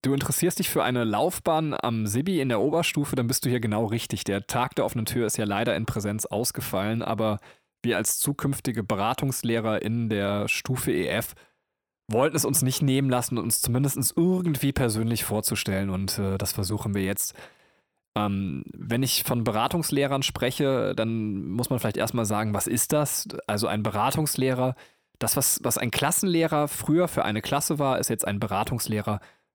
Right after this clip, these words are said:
für eine ganze Jahrgangsstufe. Und das macht man eben nicht alleine, sondern das macht man im Dreierteam. Ähm, jedenfalls bei uns an der Schule, es ist nicht an allen Schulen so, aber bei uns, äh, sind wir dann eben ein Dreierteam.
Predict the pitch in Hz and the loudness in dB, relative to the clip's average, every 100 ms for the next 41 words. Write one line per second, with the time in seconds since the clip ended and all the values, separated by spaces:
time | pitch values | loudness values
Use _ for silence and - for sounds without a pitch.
0 | - 120 82 104 104 107 104 - 101 87 | -6 -2 0 0 0 0 -2 -2 0 0
1 | 98 95 98 - - 95 - 87 92 101 | 0 -2 -2 -4 -4 -6 -4 -4 -2 0
2 | 113 143 - 156 127 131 127 110 104 127 | 0 0 0 0 0 0 0 0 2 2
3 | 151 147 - _ _ - 117 117 110 - | 0 0 -6 _ _ -6 -2 0 0 0
4 | 107 - 107 98 98 92 98 92 - 85 | -2 -2 -2 -2 -2 -2 -2 -2 -6 -6
5 | 87 - - - - - _ _ - 117 | -6 -10 -14 -20 -20 -20 _ _ 0 2
6 | 107 104 110 101 - 120 98 - 120 113 | 2 0 -2 -4 -8 -12 -12 -4 -2 0
7 | 107 - 110 117 107 101 - 101 95 92 | -2 0 2 2 2 0 0 -2 -2 -2
8 | 110 104 87 98 123 - 117 107 101 101 | -2 -2 0 0 0 0 0 0 0 0
9 | 98 95 90 98 - 101 92 92 92 85 | 0 -2 -2 -2 -2 -2 -2 -2 -4 -4
10 | 90 95 87 85 87 82 87 - 85 85 | -6 -4 -4 -4 -6 -6 -6 -4 -4 -4
11 | - 85 | -6 -6